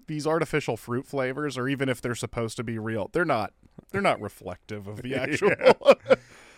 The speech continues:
Speaker 2: Well, these are allegedly made of the
Speaker 1: It's
Speaker 2: actual fruit.
Speaker 1: It's like the parable of the cave, where you're like, "Uh, I'm seeing the shadow of the man, and I
Speaker 2: <laughs>
Speaker 1: assume it's the man there." I don't know.
Speaker 2: <laughs>
Speaker 1: This is, this is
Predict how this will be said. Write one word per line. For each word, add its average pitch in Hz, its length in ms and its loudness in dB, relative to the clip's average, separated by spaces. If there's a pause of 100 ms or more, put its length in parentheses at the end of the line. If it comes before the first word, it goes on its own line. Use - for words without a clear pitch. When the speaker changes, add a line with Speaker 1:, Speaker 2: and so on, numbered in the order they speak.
(140)
Speaker 2:
Well, 143 120 4
these 165 200 4
are 151 100 8
allegedly 117 600 4
made 92 260 -6
of 87 120 -10
the 92 100 -8
Speaker 1:
It's 92 100 -6
Speaker 2:
actual 92 460 -6
fruit. 98 400 -6
Speaker 1:
It's 156 160 -2
like 190 140 2
the 147 60 0
parable 156 460 2
of 104 140 0
the 107 80 -6
cave, 95 500 -4
where 110 160 -4
you're 107 140 0
like, 107 280 -2
"Uh, 120 140 -2
I'm 127 160 2
seeing 156 380 4
the 117 100 4
shadow 117 460 4
of 92 160 -2
the 104 80 -2
man, 98 520 -2
and 104 120 -2
I 104 80 0
Speaker 2:
<laughs> 107 100 2
Speaker 1:
assume 123 460 0
it's - 180 -4
the 120 80 -4
man 104 360 0
there." 107 140 -2
I 151 160 4
don't 113 200 2
know. 90 400 -6
Speaker 2:
<laughs> 110 640 -8
Speaker 1:
This 170 180 -2
is, 135 160 0
this 147 220 -4
is 127 100 -4